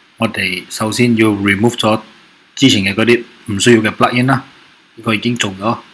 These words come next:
第二樣嘢要做嘅呢，就係我哋嘅settings啊，呢個好重要，permalinks。點解咁重要呢？一般上啊，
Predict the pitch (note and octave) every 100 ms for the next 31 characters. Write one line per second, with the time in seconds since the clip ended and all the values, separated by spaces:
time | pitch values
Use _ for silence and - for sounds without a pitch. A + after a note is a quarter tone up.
0 | - _ _ _ _ A#2+ A2+ A2 A#2 C3+
1 | C3+ C3+ C3+ A#2 G#2 B2+ C#3 - - -
2 | - _ _ _ _ - F2+ G2 G2 G#2
3 | F2+ G#2 - A2+ - - B2 B2 - -
4 | - - _ _ _ _ _ _ _ _
5 | - C3+ C3 G#2+ G2 - A2+ A2+ G2+ F#2
6 | F#2 - - _ - - A#2 B2 B2 G#2+
7 | F#2 - - - - _ _ _ _ _
8 | _ _ _ C#3 C#3 E3 C3+ B2+ G#2+ G#2
9 | A2 A#2+ A#2+ - - - _ _ _ _
10 | _ _ _ _ _ _ _ _ _ E3
11 | D#3 E3+ B2+ G2 G2+ G#2+